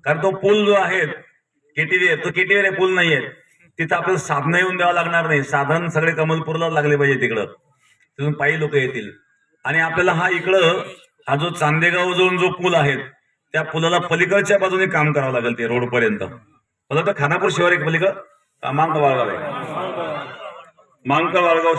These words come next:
शिवार आहे, तर त्या पुलापासून तर रोडपर्यंत आपल्याला काहीतरी रस्त्याचं नियोजन करावं लागेल. तर कारण का, आणि इकडे हा रस्ता जोडून घ्यावा लागेल, पूल थोडं आहे ते, ते जोडून घ्यावं लागेल,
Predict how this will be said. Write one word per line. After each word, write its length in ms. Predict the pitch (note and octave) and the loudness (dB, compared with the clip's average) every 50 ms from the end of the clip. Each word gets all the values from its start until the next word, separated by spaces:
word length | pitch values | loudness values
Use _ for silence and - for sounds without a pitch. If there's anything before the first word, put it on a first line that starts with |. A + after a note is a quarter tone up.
| - | 2
शिवार 220 | D3 C#3+ C3+ B2+ A#2 | 2 2 4 4 2
आहे, 100 | G#2+ G#2 F#2 G2+ - - - _ _ _ _ _ _ _ | 2 -2 -4 -8 -12 -18 -20 _ _ _ _ _ _ _
तर 60 | C3 | -6
त्या 240 | C3+ C3+ F3 F3+ F#3 F#3+ G3 G3 G3 G3 G3 G3 G3 G3 - - - - _ - | -2 0 2 2 2 4 2 2 2 2 2 0 -2 -6 -10 -12 -18 -20 _ -2
पुलापासून 680 | D3+ F3 F#3 F#3+ F#3+ F#3+ F#3 E3 - F3 F#3 F#3 F#3 F#3+ | 0 2 2 2 2 0 0 -2 -2 -2 -4 -2 2 2
तर 120 | F#3+ F3+ | 4 4
रोडपर्यंत 760 | F3 D#3+ E3 F#3 G3+ G#3 G3+ - F#3 F3+ F3+ F3+ F3+ F3 F3+ | 4 2 4 4 4 4 4 4 2 2 2 2 2 2 2
आपल्याला 500 | F3+ F3+ F3 F3 D#3+ D3+ D#3+ D#3+ D#3+ D#3+ | 4 4 4 4 4 2 2 2 2 2
काहीतरी 280 | D#3+ E3 D#3+ E3 D#3+ | 2 0 0 0 0
रस्त्याचं 520 | D#3 D3 C#3+ C#3+ - - C#3+ C#3 D3 D3 C#3+ | 0 0 0 -2 0 -2 0 2 2 4 4
नियोजन 340 | C#3+ C3+ C3+ C3 C#3 C3+ C3 | 4 4 4 2 2 2 2
करावं 260 | A#2+ A#2+ A#2+ A#2+ A#2 | 2 2 2 2 2
लागेल. 380 | A2+ G#2+ A#2 A#2 A#2+ A#2 A#2+ - _ _ _ _ _ _ _ _ _ _ _ _ _ _ _ _ _ - | 0 -2 -2 -4 -4 -6 -10 -16 _ _ _ _ _ _ _ _ _ _ _ _ _ _ _ _ _ -2
तर 380 | B2 B2+ C3+ C#3 C#3 C#3 C#3 | 0 2 4 4 4 4 2
कारण 320 | C#3 C#3 C#3+ C#3 D3 D3 C#3+ | 2 2 2 0 0 0 0
का, 320 | D3+ D3+ D3 D3 D3 - - - - - _ _ _ _ _ _ _ _ _ _ _ _ B2+ | 0 0 0 -2 -2 -6 -10 -12 -18 -20 _ _ _ _ _ _ _ _ _ _ _ _ -2
आणि 100 | C3+ D#3 E3 | 0 0 0
इकडे 500 | E3+ - G3 G3+ G3+ G3+ G3 F#3+ F#3 F3+ | 0 2 2 4 4 4 2 0 0 -2
हा 220 | E3+ D3 B2 D#3 D#3+ D#3+ D#3+ D#3+ D#3+ D3+ D3 C#3+ D3+ | -2 0 0 2 4 4 4 4 2 0 0 -2 0
रस्ता 200 | D3+ C#3+ - D3 | -2 0 0 0
जोडून 300 | C#3+ C#3 C#3+ C#3+ C#3+ C#3+ | 0 2 2 2 4 2
घ्यावा 180 | C#3 C3 A2+ A2+ | 2 0 0 -2
लागेल, 220 | A2+ A2 A#2 A#2 | -2 -2 -2 -2
पूल 320 | A#2 A#2 - A2+ A2+ A#2 A2+ _ | -4 -4 -6 -8 -8 -10 -10 _
थोडं 160 | B2+ B2+ C3+ C#3+ | -2 2 2 4
आहे 100 | C#3 C#3 | 2 2
ते, 180 | C#3 C3+ C#3 C3+ C#3+ - _ _ _ _ _ _ _ _ _ _ _ - | 0 -2 -4 -4 -8 -14 _ _ _ _ _ _ _ _ _ _ _ -6
ते 100 | D#3+ D#3+ D#3+ D#3+ - C#3 | -6 -4 -6 -8 -4 -2
जोडून 260 | C#3 D3 C#3+ C#3+ C#3 | 2 2 4 4 2
घ्यावं 180 | C3 A#2+ A2 G#2+ | 0 -2 -2 -2
लागेल, 340 | G#2+ G#2 G#2 A2 - - | -2 0 0 -2 -2 -4